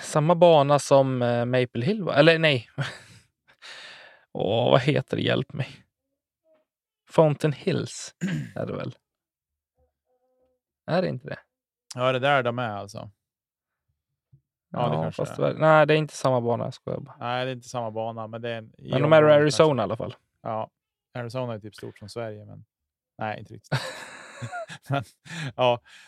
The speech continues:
Speaker 2: Nej, men i vilket
Speaker 1: De
Speaker 2: fall,
Speaker 1: ska
Speaker 2: det
Speaker 1: spela på L A Conquistador.
Speaker 2: Det är i alla
Speaker 1: Oro
Speaker 2: fall,
Speaker 1: Valley.
Speaker 2: det är
Speaker 1: Är det
Speaker 2: i alla
Speaker 1: samma
Speaker 2: fall
Speaker 1: bana som i fjol det också?
Speaker 2: Det, ja, det ser ut som det. Det är
Speaker 1: Det är så.
Speaker 2: rimliga tider... rimliga tider i alla fall, lördag, söndag.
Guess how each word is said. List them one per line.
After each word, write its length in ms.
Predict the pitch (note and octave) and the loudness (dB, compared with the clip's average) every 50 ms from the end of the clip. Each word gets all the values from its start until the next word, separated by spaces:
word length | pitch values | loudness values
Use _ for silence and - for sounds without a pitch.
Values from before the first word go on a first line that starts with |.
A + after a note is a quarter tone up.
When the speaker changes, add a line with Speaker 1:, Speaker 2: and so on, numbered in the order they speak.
| A#2 - | -8 0
Speaker 2:
Nej, 180 | D3+ D3+ D#3 E3 | 2 2 4 4
men 100 | F3 E3+ | 4 4
i 60 | E3+ | 2
vilket 200 | E3+ E3+ E3+ C#3 | 2 0 0 4
Speaker 1:
De 60 | D3 | 6
Speaker 2:
fall, 140 | C#3 C#3+ C3 | 6 6 8
Speaker 1:
ska 160 | - D#3 C#3+ | 6 6 6
Speaker 2:
det 60 | D#3+ | 8
Speaker 1:
spela 220 | E3+ E3 D3+ D3+ C#3 | 8 8 8 8 8
på 120 | - D3 | 6 6
L 200 | D3 D3+ D3+ D3+ | 8 8 8 8
A 160 | D3+ D3+ D3+ C#3 | 8 6 6 4
Conquistador. 1300 | - - D#3+ D#3 D3 E3 E3 D3 - - D#3+ D3+ D3+ E3 D#3 C#3+ C3 B2+ A#2+ B2 C3 B2+ - C#3 C#3 C3 - - _ _ | 4 4 4 4 6 4 4 4 4 2 2 4 6 8 8 8 6 4 2 0 -4 -4 0 0 0 0 0 -6 _ _
Speaker 2:
Det 140 | - C3+ C#3+ | -10 -6 -2
är 400 | C#3+ C#3+ D3 D3 D3+ D3+ D3+ D3 | -2 0 0 0 0 0 0 0
i 60 | D3 | 0
alla 260 | D3 D3+ D3 C#3+ C3+ C3+ | 4 6 8 8 8 8
Speaker 1:
Oro 60 | C3+ C#3+ | 8 6
Speaker 2:
fall, 120 | C#3+ C#3 | 6 6
Speaker 1:
Valley. 360 | C3 C3 C#3 - - - B2+ - _ _ _ _ | 4 2 2 -2 -4 -8 -12 -16 _ _ _ _
Speaker 2:
det 100 | C#3 D3 | 6 8
är 60 | D3+ | 8
Speaker 1:
Är 0 | |
det 20 | |
Speaker 2:
i 20 | D3+ | 8
alla 100 | D#3 - | 8 8
Speaker 1:
samma 160 | C#4+ D3+ D3 | 8 8 8
Speaker 2:
fall 120 | D3 C#3 | 8 8
Speaker 1:
bana 220 | C#3 C#3 C3 B2 A#2+ | 8 6 6 6 2
som 140 | - C3 | 2 0
i 40 | A#2+ | 2
fjol 220 | - C3+ C3 B2+ A#2+ | 4 4 4 6 6
det 100 | B2 A#2+ | 6 4
också? 320 | A#2+ - - G3+ - - - _ _ _ | 4 0 -2 -4 -6 -6 -8 _ _ _
Speaker 2:
Det, 360 | - D3 D3 D3 D3+ D3+ D3+ - | -10 -4 -2 -2 -2 -2 -2 -2
ja, 360 | C#3+ C3+ C3 C3+ C3+ C#3 C#3 C3+ | 0 2 2 2 2 0 0 -2
det 80 | C#3+ C3+ | -6 -8
ser 120 | - C#3+ | -8 -10
ut 120 | D3 C#3 | -10 -10
som 120 | - B2 A#2 | -14 -16 -14
det. 140 | A2 G#2+ - _ - _ _ _ _ | -14 -14 -14 _ -20 _ _ _ _
Det 140 | - D3 D#3 | 0 0 2
är 40 | D#3+ | 2
Speaker 1:
Det 60 | - - | 4 2
är 40 | |
så. 160 | D#3+ F#3+ F#3+ F#3+ | 2 2 2 0
Speaker 2:
rimliga 220 | G3 F#3+ F#3 F3 | 0 0 0 0
tider... 600 | - - F3+ F3 F3 F3 E3 F3+ F3 D#3+ C#3+ C3 - _ _ _ _ _ _ _ _ - | 0 -2 -6 -6 -4 -4 -2 0 0 0 -2 -4 -10 _ _ _ _ _ _ _ _ -6
rimliga 340 | D3 F3+ F#3 F#3 F#3+ G3 F3+ | -4 -4 -4 -2 0 -2 -2
tider 300 | - F3+ F3+ E3+ F3+ E3+ | -2 -4 -4 -2 0 2
i 20 | D3 | 2
alla 100 | B2 A2 | 2 2
fall, 260 | B2 A#2+ A#2 A#2+ B2 | 2 0 0 2 2
lördag, 360 | B2+ B2+ B2 A#2+ A#2 B2 A#2+ | 2 2 2 2 0 -2 -4
söndag. 580 | - - E3 D#3+ D3 C3 A#2 G#2+ G#2 G2+ G2+ | -2 0 0 0 0 -2 -4 -4 -4 -4 -4